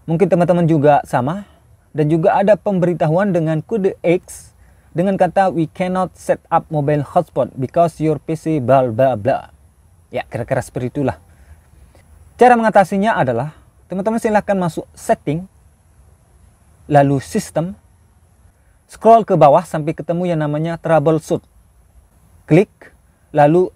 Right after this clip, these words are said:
order troubleshoot. Di network and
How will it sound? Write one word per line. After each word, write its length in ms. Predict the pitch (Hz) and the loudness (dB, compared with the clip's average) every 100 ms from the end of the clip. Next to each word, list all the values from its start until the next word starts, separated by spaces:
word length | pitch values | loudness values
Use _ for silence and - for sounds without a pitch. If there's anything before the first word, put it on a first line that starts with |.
| - | -2
order 400 | 175 170 185 - | 2 2 0 -4
troubleshoot. 800 | - 165 151 139 160 156 - 196 - _ _ _ _ _ _ _ _ _ _ _ _ _ _ _ _ _ - - _ _ - - _ - | -2 0 0 0 0 -2 -4 -8 -8 _ _ _ _ _ _ _ _ _ _ _ _ _ _ _ _ _ -20 -20 _ _ -20 -20 _ 0
Di 80 | 190 | 2
network 560 | 196 254 - 196 - | 4 2 0 -2 -2
and 240 | - 185 | -4 -4